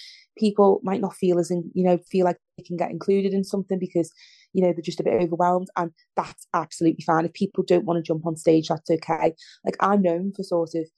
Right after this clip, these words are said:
being one of the first up. <laughs> Um, and, like, I remember at the Hope Street Theatre recently in summer, um, even though that was one of my first big gig, like, sort of, like, big sort of gigs and stuff, 'cause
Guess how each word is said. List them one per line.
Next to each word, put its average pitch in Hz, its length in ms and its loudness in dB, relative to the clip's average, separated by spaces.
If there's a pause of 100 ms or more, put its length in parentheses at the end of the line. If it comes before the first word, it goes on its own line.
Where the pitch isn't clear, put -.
(460)
being 185 160 4
one 190 140 0
of 185 60 2
the 185 60 2
first 180 460 4
up. 233 260 4 (180)
<laughs> - 0 - (320)
Um, 233 220 -2 (420)
and, 214 80 4
like, 196 120 2
I 202 40 6
remember 190 360 -2
at 202 80 -6
the 202 80 -6
Hope 190 220 -4
Street 175 340 -6
Theatre 170 340 4
recently 190 540 2
in 170 140 -4
summer, 175 380 2 (400)
um, 175 360 6
even 208 300 2
though 190 100 4
that 202 140 2
was 202 100 -4
one 196 100 0
of 180 40 -4
my 180 160 -4
first 170 220 -2 (200)
big 170 240 0
gig, 170 300 2
like, 160 180 -2
sort - 220 -8
of, - 60 -20
like, 160 200 -6
big 165 240 4 (540)
sort 165 260 0
of 165 140 -10
gigs 170 320 2
and 185 120 -4
stuff, 175 300 2
'cause 156 200 -2